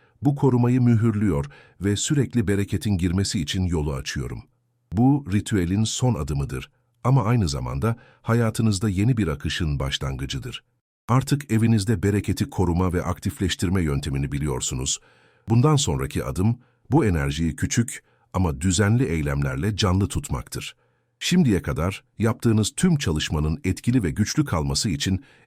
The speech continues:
evin enerjisini sürekli hareket halinde tutmak önemlidir. Niyetle yapılan küçük jestler koruma ve bereketi gün be gün güçlendirme gücüne sahiptir. Bir.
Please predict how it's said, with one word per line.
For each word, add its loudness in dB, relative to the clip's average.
evin 4
enerjisini 0
sürekli 0
hareket -2
halinde -2
tutmak -4
önemlidir. -6
Niyetle 2
yapılan -2
küçük -4
jestler -2
koruma 4
ve 2
bereketi 0
gün 4
be 2
gün 0
güçlendirme -2
gücüne -4
sahiptir. -6
Bir. -2